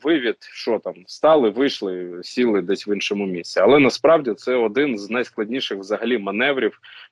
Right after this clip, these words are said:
який існує в, е, війні. Е, вихід з бою він називається. Це коли тобі під час безпосередньо ведення бою треба спланувати, поетапно відвести свої сили на інші, е,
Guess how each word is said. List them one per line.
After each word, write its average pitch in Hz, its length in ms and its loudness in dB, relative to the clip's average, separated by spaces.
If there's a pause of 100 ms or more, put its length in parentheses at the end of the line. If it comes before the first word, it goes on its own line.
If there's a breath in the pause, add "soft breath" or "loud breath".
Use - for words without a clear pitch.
який 117 360 0
існує 110 440 0
в, 95 240 -4
е, 95 840 0
війні. 104 480 -2 (560 loud breath)
Е, 92 580 4
вихід 117 420 0
з 110 60 -10
бою 101 400 0
він 92 160 -8
називається. 104 600 0
Це 107 140 -2
коли 123 280 2
тобі 104 360 -4
під - 240 -6
час 104 320 2
безпосередньо 98 920 -2
ведення 95 460 0
бою 135 420 2 (500 soft breath)
треба 101 320 2
спланувати, 107 760 2
поетапно 107 720 0
відвести 101 680 -2
свої 101 500 -4
сили 98 540 0
на 101 400 -2
інші, 110 360 -4
е, 87 80 -6